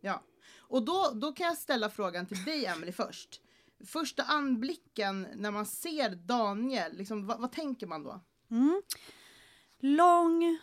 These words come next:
Speaker 2: ståtlig, muskulös. Jag provade att mäta bicepsen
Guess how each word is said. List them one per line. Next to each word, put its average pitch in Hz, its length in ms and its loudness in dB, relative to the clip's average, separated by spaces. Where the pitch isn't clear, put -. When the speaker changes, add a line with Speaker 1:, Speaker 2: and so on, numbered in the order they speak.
Speaker 2:
ståtlig, 294 1160 0
muskulös. 277 1300 4
Jag 254 280 4
provade 262 480 6
att 269 60 8
mäta 254 540 4
bicepsen 196 1040 0